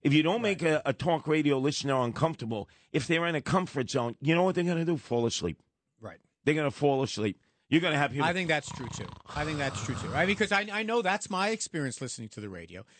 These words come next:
Speaker 2: is there used to be a, a, um, a, um, Sterling, before he was doing Yankee baseball, had a radio show, and his whole, his, his line was, I think he called,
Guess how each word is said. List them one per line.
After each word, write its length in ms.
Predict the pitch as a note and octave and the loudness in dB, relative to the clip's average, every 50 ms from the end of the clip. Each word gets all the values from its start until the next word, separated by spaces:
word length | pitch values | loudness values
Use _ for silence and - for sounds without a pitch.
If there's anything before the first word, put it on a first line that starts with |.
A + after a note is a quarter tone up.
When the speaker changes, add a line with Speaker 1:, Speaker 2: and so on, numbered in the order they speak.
| - - - _ - | -20 -20 -16 _ -4
Speaker 2:
is 100 | E3 D#3 | 0 2
there 100 | F3+ G3 | 2 2
used 180 | G#3 A#3 - - | 2 2 0 -2
to 60 | A3 | -2
be 220 | F#3+ G#3 G3+ F#3+ F3 | 0 2 2 2 2
a, 60 | D#3 - - | 0 -2 -2
a, 300 | E3 D#3 D3+ - - D#3 | -2 -2 -2 -2 -4 -2
um, 360 | C#3+ C#3 C3+ C3 C3 C3 A#2+ - | -2 -2 -2 -2 -4 -6 -10 -6
a, 320 | - C#3 B2+ A2+ - - B2+ | -4 -4 -4 -4 -6 -6 -6
um, 460 | A#2+ A#2 A2+ A2+ A2 G#2+ G#2+ G#2+ - - - _ _ - | -4 -4 -4 -6 -6 -6 -8 -10 -12 -14 -20 _ _ -6
Sterling, 500 | - - - G#3+ G#3 G3+ F3 D#3 C#3 B2 | -4 2 4 4 4 4 2 0 -2 -2
before 360 | B2 B2+ - - G3 A3+ A3+ | -4 -8 -4 0 2 2 2
he 100 | F#3+ G#3 | 2 0
was 160 | G3 F3+ C#3+ | -2 -2 0
doing 260 | - F3 E3+ D#3+ D3+ | 0 0 0 0 0
Yankee 300 | D3 C#3+ C#3 C3+ - C#3 | 0 0 -2 -2 -4 -4
baseball, 680 | B2+ B2+ A#2+ A#2 - - - G#2 G2 F#2+ F#2+ F#2 G#2 G#2 | -4 -4 -4 -4 -6 -10 -8 -8 -8 -6 -6 -8 -8 -6
had 180 | - C#3+ C3+ B2+ | -2 -2 0 2
a 20 | |
radio 400 | B2+ C3+ C3+ C#3+ D3 C#3+ C3+ C3 | 2 4 4 4 4 4 2 0
show, 400 | - - - A2 F#2+ F2+ F2+ - _ _ _ _ _ _ _ - | -2 -4 -6 -8 -8 -8 -10 -14 _ _ _ _ _ _ _ -2
and 160 | D3+ D#3 D3+ | -2 -2 0
his 240 | D#3 D#3+ D#3+ D3+ - | 0 0 0 0 -2
whole, 300 | - G3 G3+ G3+ G3+ E3 | 0 2 2 2 2 0
his, 440 | D3 E3+ F#3 G3 - - - - - | -2 -2 -4 -4 -4 -6 -8 -8 -4
his 280 | - F3 G3 F3 - E3 | -2 -2 -2 -2 -2 0
line 280 | D#3 D#3 D3+ D3+ D3 | 0 0 0 0 0
was, 140 | D3 C#3+ - | -2 -4 -2
I 100 | - C#3+ | -2 -4
think 100 | F3 A#3 | -4 -4
he 60 | A3+ F#3+ | -4 -4
called, 320 | - G3 F3+ E3 B2+ | -4 -4 -4 -4 -8